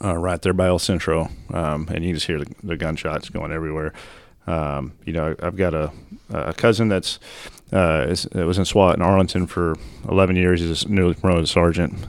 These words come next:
um, and, uh, he's been a real big influence in my life. And he, uh, sent me a text. He's like, "Hey, man, they're, everybody's saying, you know, hey, there's body armor, multiple shooters. Make sure it's a headshot." You know, this is 'cause, you know, that's what his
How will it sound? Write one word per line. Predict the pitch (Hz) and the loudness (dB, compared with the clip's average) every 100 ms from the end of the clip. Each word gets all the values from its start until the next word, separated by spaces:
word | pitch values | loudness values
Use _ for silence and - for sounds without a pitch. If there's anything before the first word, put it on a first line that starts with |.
| - | -2
um, | 87 82 78 - - - - - | 0 0 -2 -8 -18 -20 -20 -8
and, | 82 80 80 80 | -2 0 0 0
uh, | 78 76 | 0 0
he's | 71 92 | -2 -2
been | 90 | 0
a | |
real | 82 80 | 2 2
big | 87 80 | 2 2
influence | 87 - 80 - | -2 0 -2 -2
in | |
my | 80 78 | 0 0
life. | 76 76 76 - - | 0 -2 -4 -8 -2
And | 85 82 | -2 -2
he, | 101 95 85 | 0 0 2
uh, | 80 76 - | 0 -4 -6
sent | - 104 87 | 2 4 4
me | |
a | 87 | 2
text. | - 104 85 - | 2 2 2 0
He's | 90 | -2
like, | 87 82 | 0 0
"Hey, | 90 87 | 2 2
man, | 85 87 - - - - - | 0 -4 -6 -18 -20 -18 -4
they're, | 87 85 | -2 0
everybody's | 92 85 82 76 | 0 2 2 0
saying, | - 80 78 76 - - _ | 0 -2 -2 -6 -10 -20 _
you | 82 | -6
know, | 73 71 92 | -4 -4 -4
hey, | 78 | -4
there's | 76 | -2
body | - 85 82 | 0 2 2
armor, | 82 82 80 80 | 2 0 0 -2
multiple | 85 85 - | -2 -2 -2
shooters. | 76 82 82 76 - | -2 0 0 -2 -2
Make | 85 - | -2 0
sure | 82 | -2
it's | 80 | 0
a | |
headshot." | 78 80 - - 71 - - - - - | -2 -2 -4 -6 -8 -12 -20 -20 -20 -6
You | 87 | -2
know, | 80 | 0
this | 85 85 | 2 2
is | 87 78 | 0 -2
'cause, | - 85 - | -2 -2 -2
you | |
know, | 85 82 | -4 -4
that's | 85 85 | -2 -2
what | 95 101 | 0 2
his | 92 87 80 - | 4 4 4 -2